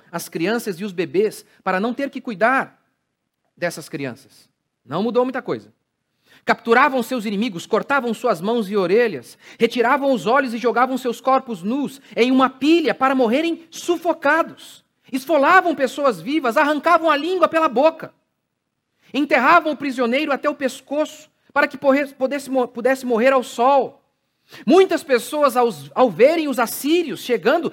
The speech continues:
se matavam. O que Jonas fez? Os tratou como vítima? Saiu com plaquinhas de "Jesus te ama"?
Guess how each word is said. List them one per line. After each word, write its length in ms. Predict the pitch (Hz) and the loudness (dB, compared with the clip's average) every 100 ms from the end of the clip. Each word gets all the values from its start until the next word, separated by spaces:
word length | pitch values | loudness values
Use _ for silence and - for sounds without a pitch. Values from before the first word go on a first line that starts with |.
| - - | -10 -10
se 220 | - 339 | 0 2
matavam. 640 | 349 330 240 339 269 120 - _ _ _ _ _ _ _ _ | 2 2 4 4 2 -6 -14 _ _ _ _ _ _ _ _
O 80 | - | 0
que 140 | 392 | 4
Jonas 400 | 320 349 285 214 | 4 6 4 2
fez? 560 | - 226 123 - - - _ _ _ _ _ _ _ _ | 0 0 0 -8 -20 -20 _ _ _ _ _ _ _ _
Os 100 | 196 | -6
tratou 400 | 240 220 254 247 | 0 2 4 4
como 240 | 247 214 | 4 -2
vítima? 480 | 156 214 302 - 127 _ _ _ _ _ _ _ | -2 -6 -6 -12 -16 _ _ _ _ _ _ _
Saiu 240 | - 233 269 | -2 0 2
com 160 | 269 | 0
plaquinhas 640 | 254 240 220 302 311 254 165 | 2 2 2 -2 -2 -2 -2
de 120 | 208 | -4
"Jesus 420 | 190 190 247 285 | -4 -4 -4 -8
te 160 | - 233 | -6 0
ama"? 440 | 285 320 202 107 | 2 2 -2 -6